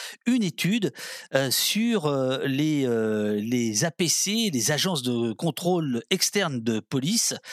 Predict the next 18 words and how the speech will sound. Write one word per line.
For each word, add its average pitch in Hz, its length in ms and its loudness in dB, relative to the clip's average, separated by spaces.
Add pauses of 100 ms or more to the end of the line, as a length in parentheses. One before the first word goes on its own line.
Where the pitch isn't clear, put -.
(160)
C'est-à-dire, 135 220 0
c'est 127 100 0
pas 156 380 0 (240)
les 123 160 0
I 127 200 -2
G 127 140 0
P 143 220 2
N 131 120 -2
de 113 80 -2
ce 123 140 0
monde, 170 340 0
mais 147 80 0
c'est 143 140 0
plutôt 143 320 -2
les 131 100 0
défenseurs 147 560 0
de 127 100 0
droits 123 260 0